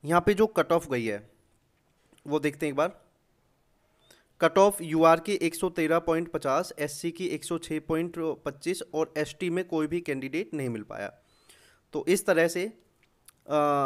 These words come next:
ये जो एसटी की पोस्ट हैं, ये वे-, अ, वैकेंट गई हैं, खाली गई हैं। और जो यूआर और एससी की कट ऑफ काफ़ी ज़्यादा है, तो वेटिंग लिस्ट भी साथ में दी है, ये भी एक अच्छी चीज़ है जो हम देख रहे हैं,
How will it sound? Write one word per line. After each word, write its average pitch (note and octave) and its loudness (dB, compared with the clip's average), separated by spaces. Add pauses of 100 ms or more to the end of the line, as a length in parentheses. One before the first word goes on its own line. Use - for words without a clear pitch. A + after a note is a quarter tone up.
(280)
ये D3 0
जो C#3+ -2 (480)
एसटी D3 -2
की F#3+ 0
पोस्ट D#3+ -2
हैं, G3+ -2
ये D3 0
वे-, C#3+ 0
अ, C3+ 4
वैकेंट C#3+ 0
गई D#3 2
हैं, E3 -2
खाली D3+ 0
गई D3+ 2
हैं। F#3+ -4 (540)
और D3 2
जो D3+ 0
यूआर D3+ 4
और C#3+ 0
एससी C#3 -6
की D3+ -8
कट C#3+ -4
ऑफ E3 -2
काफ़ी C#3 -2
ज़्यादा A2 -4
है, F#2+ -10 (840)
तो A#2+ 0
वेटिंग C#3+ 0
लिस्ट D#3 -2
भी D#3+ 0
साथ D3+ 0
में D#3+ 0
दी D3 -6
है, F#3 -4
ये D3+ -4
भी C#3 -8
एक C#3 -8
अच्छी C#3+ -6
चीज़ D3+ -4
है F#3 -4 (1120)
जो C#3 0
हम C#3 -2
देख D3 0
रहे D#3+ 0
हैं, E3+ -4